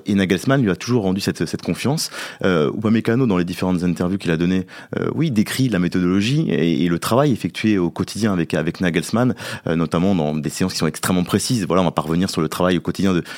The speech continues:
Nagelsmann, mais c'est quelqu'un qui est extrêmement imaginatif, créatif dans ses séances et qui fait totalement, euh, euh, progresser notamment ses éléments, euh, défensifs en leur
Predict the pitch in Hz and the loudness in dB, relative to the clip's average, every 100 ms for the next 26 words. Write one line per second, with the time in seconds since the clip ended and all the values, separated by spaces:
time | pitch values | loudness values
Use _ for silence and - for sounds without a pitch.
0 | - 90 90 - 104 90 - 80 92 - | -2 0 0 0 0 0 -2 -2 -2 -2
1 | 80 - - 87 87 87 85 92 87 - | -4 -4 -2 0 2 4 4 2 -2 -4
2 | - 101 92 - 107 85 90 98 127 143 | -4 0 0 0 0 -2 -2 0 2 0
3 | - - - - 85 - 90 127 110 - | -2 -4 -6 -2 -2 -2 0 0 0 -2
4 | 101 104 123 117 87 87 - - 90 80 | 2 4 4 4 4 2 -2 -4 0 2
5 | 80 82 78 - 95 98 90 - 123 117 | 2 0 -4 -2 2 2 2 2 2 4
6 | 87 95 98 92 80 85 87 87 82 78 | 2 2 0 0 0 2 2 2 0 0
7 | 87 - - 135 95 82 | -2 -2 -4 -2 0 0